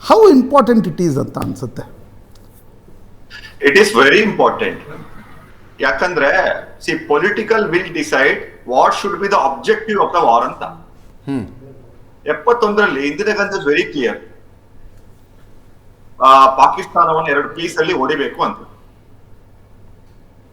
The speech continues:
Speaker 2: ಹಾಗೆ ನೋಡಿದ್ರೆ ನೋಡಿ, when we had a weak government, ಆ, ಏನೋ ಒಂದು ಫೇಸ್ ಇತ್ತು ನೋಡಿ, ಆ, ನೈಂಟೀಸ್ ಅಲ್ಲಿ, where ಕಾಶ್ಮೀರ,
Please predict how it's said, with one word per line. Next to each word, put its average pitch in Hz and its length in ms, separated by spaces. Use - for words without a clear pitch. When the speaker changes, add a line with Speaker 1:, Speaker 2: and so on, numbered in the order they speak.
Speaker 2:
ಹಾಗೆ - 240
ನೋಡಿದ್ರೆ 180 340
ನೋಡಿ, 143 240
when 170 220
we 208 120
had 214 160
a 202 80
weak 180 360
government, 123 400
ಆ, 127 60
ಏನೋ 139 220
ಒಂದು 160 180
ಫೇಸ್ 208 340
ಇತ್ತು 156 220
ನೋಡಿ, 139 640
ಆ, 120 320
ನೈಂಟೀಸ್ 175 560
ಅಲ್ಲಿ, 151 180
where 151 240
ಕಾಶ್ಮೀರ, 180 540